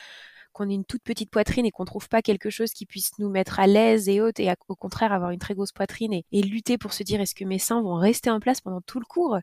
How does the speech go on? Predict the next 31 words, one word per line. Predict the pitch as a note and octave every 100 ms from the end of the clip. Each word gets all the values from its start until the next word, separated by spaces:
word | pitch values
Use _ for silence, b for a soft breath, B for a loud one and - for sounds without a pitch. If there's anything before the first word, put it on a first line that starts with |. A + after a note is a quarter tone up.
| B B B B -
Euh, | F#3 F3
est-ce | G3 -
que | A3+
je | G#3
vais | G3
pas | A3
me |
retrouver | G3+ G3 - G#3 A3+
avec, | B3+ F#3+ F#3 F3+
euh, | F#3 E3+ E3+ E3+ E3+ - _ _ -
ouais, | C#4+
clairement | - F#3 G3 C4
les | G#3+
seins | - A3+
qui | F#3+
débordent, | F3+ F3 F#3 A#3+ A3+
euh, | F#3 E3+
quand | - F3+
je | -
fais | F3+
un |
headstand | F3+ - A#3 B3 G#3
ou | A3+
autre ? » | B3
Enfin, | - - _ _
c'est | - G3+
des | G#3+
<laughs> |
problématiques | - A3 G#3+ G#3+ - -
que | A3+
j'ai | G3